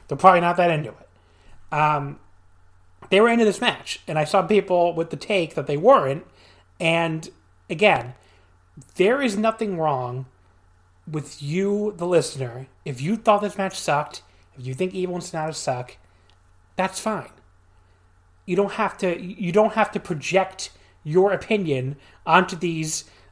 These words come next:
uh, seven thousand eight hundred, whatever the fuck it was, Japanese people in the Tokyo Dome. You know, y-, th-, it's fine if they like this match and they like these wrestlers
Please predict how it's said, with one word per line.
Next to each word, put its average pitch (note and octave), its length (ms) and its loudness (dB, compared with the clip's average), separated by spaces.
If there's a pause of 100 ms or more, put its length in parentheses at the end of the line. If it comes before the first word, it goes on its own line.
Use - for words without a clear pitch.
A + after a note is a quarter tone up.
(100)
uh, C#3+ 440 0 (220)
seven F#3 440 0
thousand E3+ 420 6
eight E3+ 120 4
hundred, E3+ 220 2
whatever D#3 120 4
the E3 80 -4
fuck E3+ 220 -2
it D3 80 -8
was, D#3 420 2 (240)
Japanese E3+ 460 4
people E3+ 240 2
in D3+ 60 0
the E3 60 -6
Tokyo G#3 420 2
Dome. B2+ 380 -6 (420)
You F#3 140 4
know, D3 260 0
y-, G3+ 260 -8
th-, A#3 220 -8
it's - 320 -6
fine A3 360 4
if E3+ 200 -2
they F#3+ 200 6
like G3 300 2
this G3+ 200 -6
match E3+ 300 -2
and C#3+ 120 -8
they E3+ 140 0
like E3+ 220 -2
these E3 160 -8
wrestlers D#3+ 480 -4